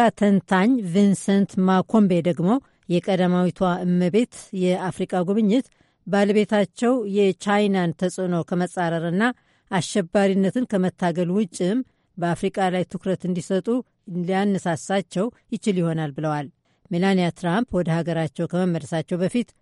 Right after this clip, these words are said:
ካይሮንም ይጎበኛሉ። የአፍሪቃው ጉብኝታቸው ብቻቸውን ያደረጉት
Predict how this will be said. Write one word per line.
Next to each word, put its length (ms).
ካይሮንም 460
ይጎበኛሉ። 640
የአፍሪቃው 640
ጉብኝታቸው 840
ብቻቸውን 580
ያደረጉት 520